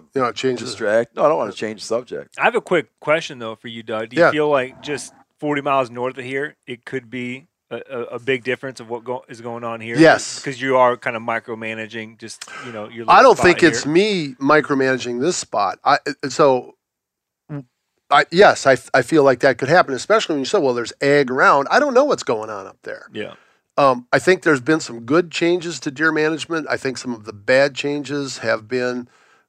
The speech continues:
Speaker 1: um, you know, they took away the Ernebuck, uh, from the biologists to,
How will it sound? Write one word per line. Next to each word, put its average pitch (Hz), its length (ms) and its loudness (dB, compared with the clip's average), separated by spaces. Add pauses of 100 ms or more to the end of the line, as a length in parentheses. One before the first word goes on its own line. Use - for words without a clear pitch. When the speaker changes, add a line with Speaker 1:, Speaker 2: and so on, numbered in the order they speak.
Speaker 1:
um, 110 260 -4
you 127 120 -2
know, 117 100 -2
they 117 80 -4
took 127 240 -4
away 131 240 0
the 123 120 -4
Ernebuck, 127 760 -2
uh, 95 540 -6 (280)
from 120 320 -6
the 110 100 -8
biologists 117 1000 -2
to, 110 420 -16